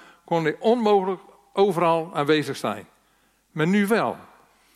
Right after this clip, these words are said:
En ik heb dat zelf ook altijd, als ik me dan zo even voorbereid, of ik lees andere dingen, of ik hoor een goede preek, dan heb ik wel eens dat gevoel van, "Oh, geweldig." En net alsof de Heer zelf was ons hart niet brandende in ons.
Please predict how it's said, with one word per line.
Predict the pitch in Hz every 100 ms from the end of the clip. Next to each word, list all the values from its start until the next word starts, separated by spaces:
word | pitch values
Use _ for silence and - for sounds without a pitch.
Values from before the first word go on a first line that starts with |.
| -
En | 160
ik | 160
heb | 185
dat | 175
zelf | - 214 196
ook | 196
altijd, | 160 156 147
als | 139
ik | 165
me | 147
dan | 147 143 147 -
zo | 156
even | 131 117
voorbereid, | 151 185 180 160 151 151
of | 151 113
ik | 139 135 139 120
lees | 113 -
andere | 175 180 151
dingen, | 156 156 160
of | 120
ik | 113
hoor | 123
een | 113
goede | 131 117
preek, | - 185 185 185
dan | - - - - _ _
heb | - 175
ik | 175
wel | 160
eens | 156
dat | 143
gevoel | - 120 185 202
van, | 170 147 131 135 -
"Oh, | 170 147
geweldig." | - 139 175 156 107 - - _ _ _ _ _
En | - 139
net | 151
alsof | 143 156 - -
de | 143
Heer | 160 143
zelf | - 170 -
was | 160 - 175
ons | 139 -
hart | 165 165
niet | 147 131
brandende | 160 175 170 135 151
in | 175 170
ons. | 117 104 -